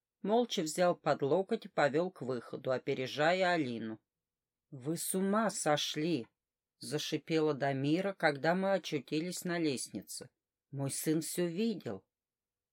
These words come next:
"Да при чём тут ваш сын?" — ответил я. "Мы пришли к финишу. Сейчас будет финал". "Финал?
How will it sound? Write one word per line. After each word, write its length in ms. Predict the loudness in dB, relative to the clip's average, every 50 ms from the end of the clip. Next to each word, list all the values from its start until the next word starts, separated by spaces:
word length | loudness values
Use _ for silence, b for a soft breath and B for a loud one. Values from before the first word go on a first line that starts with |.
| _ _ _ _ _ -16
"Да 200 | -10 -8 -6 -4
при 200 | -4 -4 -4 -4
чём 240 | -2 -2 -2 0 0
тут 200 | 0 -2 0 2
ваш 240 | 2 2 4 2
сын?" — 420 | 2 0 2 4 4 4 2 -2 -6 _ _ _ _ _ -6
ответил 580 | -4 -4 -2 0 0 0 0 0 0 -2 -2
я. 320 | -2 -2 -2 -4 -4 -6 -8 _ _ _ _ _ _ _ _ _ _ _ _ 2
"Мы 160 | 4 4 4
пришли 460 | 4 2 0 0 0 -2 -2 -4 -4
к 60 | -4
финишу. 600 | -6 -4 -2 0 2 2 0 0 -2 -6 -12 -12 -14 _ _ _ _
Сейчас 560 | -12 -10 -10 -8 -8 -4 0 2 2 2 0
будет 380 | 0 -2 -2 -2 -2 -2 -6 -6
финал". 580 | -6 -4 -2 0 0 2 2 0 0 -2 -6 _ _ _ _ _ _ _ _ _ _ _ _ _ _ _ _ _ _ _ _
"Финал? 720 | -20 -14 -8 -6 -4 -2 0 2 4 4 4 4 4